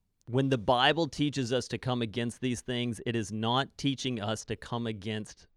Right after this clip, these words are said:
a lost world, but anyone who would call himself a brother.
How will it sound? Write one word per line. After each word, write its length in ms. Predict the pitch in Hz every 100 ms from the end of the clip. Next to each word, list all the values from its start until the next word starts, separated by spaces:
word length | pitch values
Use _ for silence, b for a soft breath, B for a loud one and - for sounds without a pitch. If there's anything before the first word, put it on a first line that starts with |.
| _ _ _
a 60 | 117
lost 440 | 107 101 101 - 92
world, 580 | 90 101 - - - - _ _ _ _ _ _ _ 104
but 320 | 92 123 - 147
anyone 540 | 151 156 151 147 143
who 140 | 120
would 200 | 117 117
call 280 | - 120 117
himself 560 | 113 117 - 113 107 - 110
a 80 |
brother. 600 | 87 87 101 95 - -